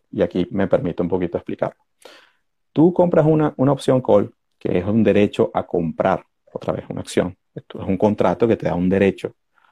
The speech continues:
a comprar una acción a un precio determinado en un tiempo determinado. Vamos a suponer, tú compra-, ellos compraron la opción call de, de GameStop, de, de G M E, de vencimiento en, en,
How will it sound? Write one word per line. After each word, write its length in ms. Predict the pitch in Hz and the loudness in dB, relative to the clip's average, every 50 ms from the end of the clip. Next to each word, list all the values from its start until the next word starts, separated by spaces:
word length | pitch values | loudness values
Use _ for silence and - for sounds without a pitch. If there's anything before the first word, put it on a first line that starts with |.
| _ _ _ _ - | _ _ _ _ -12
a 100 | - - | -10 -6
comprar 340 | - 82 82 78 - - - | -4 -4 -4 -2 0 0 0
una 140 | 95 92 | 2 0
acción 340 | 95 - - 98 92 90 - - | -2 -2 -2 -2 -2 -2 -4 -6
a 80 | - | -8
un 140 | 80 78 - | -8 -6 -4
precio 300 | - 92 90 - - - | -2 -2 -2 0 -2 -4
determinado 520 | - - 107 - 92 95 98 98 87 - - | -2 0 -2 -2 0 0 0 0 -2 -4 -4
en 120 | - 95 90 | -6 -6 -6
un 100 | 87 82 | -6 -6
tiempo 280 | - 80 80 - 95 | -6 -4 -2 -2 -2
determinado. 420 | 92 - - - - - - - - | -2 -2 -4 -6 -8 -10 -12 -12 -10
Vamos 220 | 87 87 90 90 | -8 -6 -6 -6
a 20 | |
suponer, 300 | - - - 117 135 143 | -6 -4 -2 0 0 0
tú 100 | - 98 | -2 -6
compra-, 280 | - - - - - - - | -10 -10 -8 -8 -6 -2 -2
ellos 140 | 87 87 - | -2 -2 -2
compraron 500 | - 92 85 - 87 90 92 92 95 95 _ _ _ _ _ _ _ | -4 -4 -2 0 2 2 2 2 0 -4 _ _ _ _ _ _ _
la 180 | - 90 85 85 | -2 0 2 0
opción 420 | 85 - - - - 92 92 92 | 0 -2 -4 -2 -2 0 0 0
call 400 | - - 101 98 98 101 104 - _ | 2 2 4 4 4 2 0 -4 _
de, 420 | - 101 92 92 90 85 85 85 - - | -6 -2 -2 0 0 0 -2 -4 -6 -8
de 480 | 95 87 87 82 82 82 - - - - | -8 -4 -4 -2 -2 -2 -4 -4 -6 -2
GameStop, 580 | 92 92 90 95 92 - - 113 135 - - _ _ _ _ | 0 0 0 0 -2 0 2 2 2 2 0 _ _ _ _
de, 120 | - 101 - | -4 -4 -4
de 240 | - - 92 90 | -4 -4 -6 -6
G 100 | 87 87 87 | -4 -4 -2
M 220 | 87 127 190 233 | 0 2 2 2
E, 180 | 302 - - _ _ _ _ - - _ _ _ _ _ - | 2 0 -4 _ _ _ _ -20 -20 _ _ _ _ _ -6
de 180 | - - - 87 | -2 2 4 4
vencimiento 800 | 87 85 82 - - 98 - 90 87 85 85 82 - 104 - - | 4 4 2 -2 -4 -2 -2 0 0 0 0 0 0 0 0 0
en, 360 | 95 92 90 85 82 85 - - | -4 -6 -8 -8 -8 -8 -10 -12
en, 520 | - 87 87 85 82 80 85 - 143 139 | -12 -10 -8 -6 -6 -6 -6 -8 -10 -14